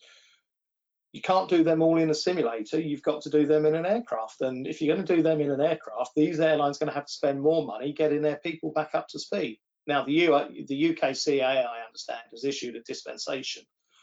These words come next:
but, you know, that's gotta be done on a global basis. And there are airfields in the world where, you know, because of their peculiarities and operating restrictions, um, some flight decks need to fly regularly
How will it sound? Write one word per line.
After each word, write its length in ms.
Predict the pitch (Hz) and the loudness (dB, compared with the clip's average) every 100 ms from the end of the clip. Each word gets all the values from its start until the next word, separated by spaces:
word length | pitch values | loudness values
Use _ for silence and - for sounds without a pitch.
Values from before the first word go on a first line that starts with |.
| - _ - | -20 _ 0
but, 200 | 143 151 - | 2 2 -2
you 140 | 202 | -4
know, 200 | 135 139 - _ _ _ _ - | -2 -6 -12 _ _ _ _ 0
that's 180 | 170 - | 0 2
gotta 180 | 175 147 131 | 2 2 0
be 20 | |
done 240 | 151 139 | 2 2
on 100 | 131 | 2
a 100 | 123 | -2
global 440 | 117 151 160 117 117 | 0 2 4 2 -2
basis. 640 | 139 107 - - - - _ _ _ _ _ _ - | -2 -2 -10 -14 -16 -20 _ _ _ _ _ _ -4
And 120 | 143 156 | 0 4
there 220 | 160 151 | 8 8
are 100 | 156 | 8
airfields 460 | 202 - 147 139 | 6 2 0 0
in 100 | 135 | -4
the 160 | 131 131 | -4 -4
world 260 | 143 123 127 131 | -2 -2 -6 -6
where, 320 | 135 135 127 | -2 0 -2
you 160 | 135 | -6
know, 180 | 123 123 - _ | -8 -8 -12 _
because 300 | 123 156 139 | -6 -4 -2
of 80 | 139 | 0
their 140 | 139 | -2
peculiarities 920 | - - 139 131 147 151 123 123 117 | -2 -4 -2 0 0 0 -2 -10 -10
and 80 | 131 | -4
operating 480 | 151 139 127 - - | -4 -2 -6 -8 -18
restrictions, 720 | - - - 151 - 156 - _ _ _ _ _ _ - | -18 -16 -14 -14 -14 -14 -16 _ _ _ _ _ _ -8
um, 400 | 139 143 143 - _ _ _ _ _ _ _ | -2 0 0 -6 _ _ _ _ _ _ _
some 280 | - 175 165 | 0 0 0
flight 320 | - 151 156 | 2 2 2
decks 320 | 160 156 - | 0 -2 -2
need 220 | 160 156 | 0 0
to 120 | - 151 | -4 -4
fly 380 | 160 156 156 | 2 4 4
regularly 680 | 147 151 160 147 110 120 | 4 4 2 -2 -6 -6